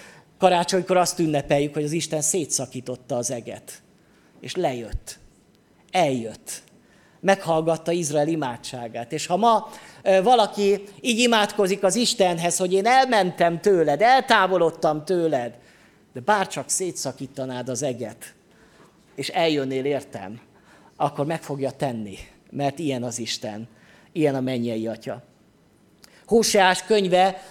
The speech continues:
amit majdnem, hogy azt mondhatnám, hogy a kicsit ilyen új szövetség megelőző irat,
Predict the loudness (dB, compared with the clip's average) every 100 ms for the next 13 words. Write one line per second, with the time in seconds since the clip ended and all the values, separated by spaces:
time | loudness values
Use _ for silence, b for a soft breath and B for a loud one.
0 | B 2 2 2 -2 -6 -8 0 2 4
1 | 2 2 2 2 2 0 0 0 0 0
2 | 0 0 0 2 2 2 -2 B B 0
3 | 0 2 2 2 0 0 2 2 2 0
4 | -2 -2 0 2 2 2 2 2 0 0
5 | 0 2 2 0 -6